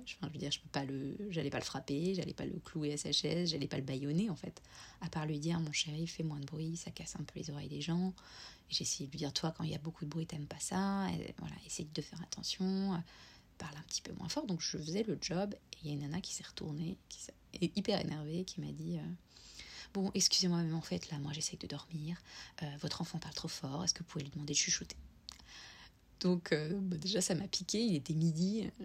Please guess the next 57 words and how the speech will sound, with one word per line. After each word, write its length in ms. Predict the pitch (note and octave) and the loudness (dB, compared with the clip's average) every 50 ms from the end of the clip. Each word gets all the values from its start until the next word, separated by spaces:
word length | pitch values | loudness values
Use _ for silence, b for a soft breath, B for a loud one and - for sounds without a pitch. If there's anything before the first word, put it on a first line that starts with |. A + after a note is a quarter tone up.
| - - A#3 | -10 -6 -4
donc, 240 | G3 F3+ F3 - | -4 -4 -4 -4
euh, 60 | - - G3 | -4 -4 -2
je 180 | D#3+ D3+ D#3+ | -4 -4 -2
lui 120 | D#3+ C#3+ C3+ | -2 -2 -2
ai 20 | |
dit, 300 | C3+ C#3 D3 D#3 E3+ D#3+ | -2 -2 -2 0 0 0
euh, « 80 | D3+ - - - | 0 0 -4 -4
Bah, 220 | G3+ G#3 G#3+ - - | -6 -6 -8 -8 -6
je 60 | - - | -6 -6
suis 100 | - - | -4 -2
désolée, 380 | E3+ D3+ D3 D3 D3+ E3 F3 | -2 0 0 2 2 2 0
en 60 | F3 | 0
fait, 260 | - - F3 E3+ - G3 | -2 -4 -6 -8 -6 -6
euh, 260 | F#3 F#3 G3 G3+ G#3 A3 A3 A#3 - - - - - - - - - | -6 -6 -6 -6 -6 -8 -10 -12 -16 -20 -20 -20 -20 -20 -20 -12 -2
je 220 | G3 F3 - - F3+ | 0 2 2 2 0
pense 260 | - - F3 E3 - | 0 0 0 0 0
que 240 | - - - G#3+ E3+ | -2 -4 -2 -2 0
ça 140 | - - | 0 0
ne 60 | D#3 D3+ | 0 -2
sert 220 | - - D#3+ D3+ | -2 -2 -4 -2
à 60 | D3+ | 0
rien, 180 | D3+ F3+ G3+ G#3 | 2 4 4 6
il 100 | G3+ F#3 | 6 6
ne 100 | E3+ E3+ | 6 6
chuchotera 540 | E3 - - - - - D#3+ - - - E3+ | 6 4 2 0 -2 -2 -4 -4 -4 -2 0
pas, 120 | - A3+ | 0 0
en 120 | A#3 F#3+ E3+ | 2 2 0
fait. 320 | - - - - - - | 0 -2 -6 -6 -8 -10
C'est, 240 | G#3 - - - - - A#3 | -10 -8 -8 -10 -10 -8 -4
il 180 | A3 G3 D3 | -2 -2 0
a 80 | D3 - | -2 -2
trois 220 | - - D3+ D#3+ | -2 -2 0 2
ans 20 | E3 | 2
et 60 | D#3+ | 2
demi, 340 | D#3 D#3+ D#3+ F#3 G3+ G3+ - - | 2 2 2 2 2 2 0 -2
il 80 | F3+ D#3+ | -4 -4
sait 100 | - - | -4 -4
pas 140 | - D3+ D#3+ | -2 -4 -2
faire, 320 | - - F3+ G3+ G#3+ G3+ | -2 0 0 0 2 2
euh, 140 | E3+ D#3 D#3+ - B B B B B B B B B B | 0 0 -2 -6 B B B B B B B B B B
il 60 | E3+ | 4
va 60 | D3+ | 4
chuchoter 380 | D#3 - E3+ E3 F3+ E3+ - E3+ | 4 4 4 4 4 6 6 6
deux 120 | D#3+ F3+ | 6 8
minutes 340 | E3+ E3+ E3+ G3 A3 A3 - | 8 8 8 8 6 6 4
et 20 | F3+ | 0
après, 220 | - - - F#3+ | 2 2 2 2
il 20 | |
va 100 | E3+ D#3 | 2 2
se 60 | D#3+ - | 2 2
remettre 220 | D#3+ D3+ D#3+ - | 2 0 0 0
à 40 | D3+ | 0
parler. » 300 | - E3+ F3 F#3+ G#3+ G3 | 0 2 2 4 4 4
Donc, 220 | F3 D#3 D#3 - | 2 2 0 -2
euh, 100 | E3+ - - | -4 -2 0
moi, 160 | D#3 E3 F3+ | 2 4 4
le, 160 | F#3 E3 D#3 | 4 4 2